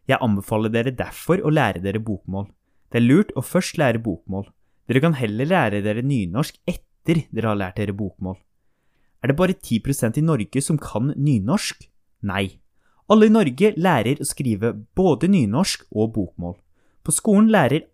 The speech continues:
alle å skrive bokmål og nynorsk. På skolen velger vi et hovedmål som må være bokmål eller nynorsk.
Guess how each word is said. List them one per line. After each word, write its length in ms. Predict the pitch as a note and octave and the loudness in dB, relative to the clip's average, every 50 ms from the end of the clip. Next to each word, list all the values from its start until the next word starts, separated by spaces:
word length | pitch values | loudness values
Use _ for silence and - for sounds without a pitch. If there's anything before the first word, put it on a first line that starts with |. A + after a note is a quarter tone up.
| _ F#3+ | _ 2
alle 300 | G3+ E3+ B2+ A2 C#3+ F3+ | 2 2 2 2 2 0
å 60 | F#3 | 0
skrive 340 | - - G3 E3 B2 B2 C3+ | -2 0 0 0 0 -2 -2
bokmål 560 | C#3+ D#3 D3 A#2+ - - - B2+ F3+ A3 G#3 - | 0 0 0 0 0 -2 -2 0 0 0 0 0
og 160 | - A#2 A#2 B2 | 0 0 2 2
nynorsk. 520 | A2+ F#2+ D#2+ D#2 F#2+ - - - - - _ _ _ _ _ _ _ _ | 2 0 -2 -6 -8 -8 -8 -10 -12 -14 _ _ _ _ _ _ _ _
På 120 | - C#3 | -8 -8
skolen 400 | - - F#3+ D#3+ A#2+ C#3 G3+ A3 - _ _ _ | -4 0 0 2 2 4 2 0 0 _ _ _
velger 440 | - A#2+ B2+ A#2+ A#2+ A2+ B2 C3+ C3 | 0 0 2 2 2 0 -2 -2 -2
vi 100 | D3+ E3 | 0 -2
et 160 | C#3 C#3 - - | -2 -4 -8 -6
hovedmål 520 | - D#3+ C#3 G2 G#2 G#2 C3 F3 G#3+ A3 G3 - | -2 -2 -2 -2 -2 -2 0 0 0 0 -2 -2
som 160 | - D#3 D3+ | -2 0 0
må 60 | D3+ | 2
være 200 | D#3 C3 B2+ C3+ | 2 2 2 0
bokmål 440 | C3 C#3+ G#2+ - - G#2+ G#2+ A2+ - | 0 -2 -2 -2 -2 -4 -4 -4 -4
eller 200 | G#2+ G2 G#2 G#2+ | -4 -4 -2 -2
nynorsk. 500 | A2 G#2 F#2 E2 E2 F2 - - - - | 0 -2 -2 -4 -8 -10 -10 -12 -14 -14